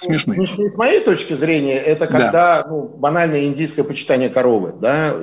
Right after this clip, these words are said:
Speaker 1: оно всем известно. Но когда до абсурда доходило, когда мы безумно опаздывали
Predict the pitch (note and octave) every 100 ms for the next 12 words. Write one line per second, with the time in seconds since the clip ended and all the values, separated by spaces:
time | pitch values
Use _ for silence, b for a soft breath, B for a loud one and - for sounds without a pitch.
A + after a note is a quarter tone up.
0 | B2+ A#2 C#3 D#3 D3 D3+ B2+ A#2 A#2+ A#2+
1 | - F2 B2 C#3+ D3+ D3 D#3+ C#3+ - B
2 | B C#3+ D3+ - E3+ C3 A#2+ A#2+ C3+ C3+
3 | B2+ B2 A#2+ C#3+ C#3 B2 C#3 D#3 C#3 B2+
4 | B2 C3+ A#2+